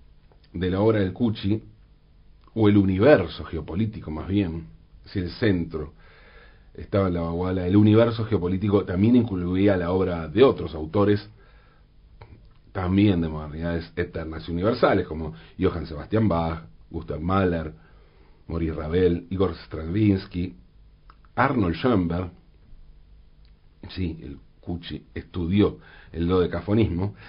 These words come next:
pero sobre todo Beethoven. Para el Cuchi, Ludwig, em, Ludwig van Beethoven era el genio definitivo.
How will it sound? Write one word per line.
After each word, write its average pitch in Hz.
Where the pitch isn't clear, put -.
pero 151
sobre 147
todo 123
Beethoven. 69
Para 92
el 98
Cuchi, 127
Ludwig, 117
em, 87
Ludwig 104
van 104
Beethoven 95
era 113
el 98
genio 139
definitivo. 78